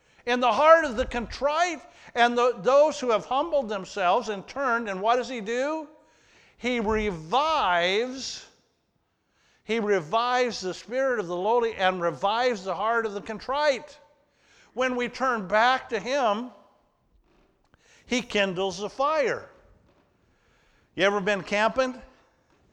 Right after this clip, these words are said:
And you go out and do some stuff, right? And you come back and the campfire's almost out,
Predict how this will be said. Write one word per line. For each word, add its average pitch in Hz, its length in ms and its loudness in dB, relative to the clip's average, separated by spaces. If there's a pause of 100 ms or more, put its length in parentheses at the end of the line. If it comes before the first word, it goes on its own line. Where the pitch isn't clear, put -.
(300)
And 165 120 -6
you 180 80 -6
go 202 220 2
out 202 200 6
and 151 80 -10
do 196 140 -4
some 190 200 -8
stuff, 202 500 4
right? 185 380 4
And 170 80 -12
you 156 80 -10
come 185 260 -2
back 185 320 4
and 147 100 -8
the 135 100 -10
campfire's 180 760 -6 (260)
almost 165 920 -2 (480)
out, 131 460 -2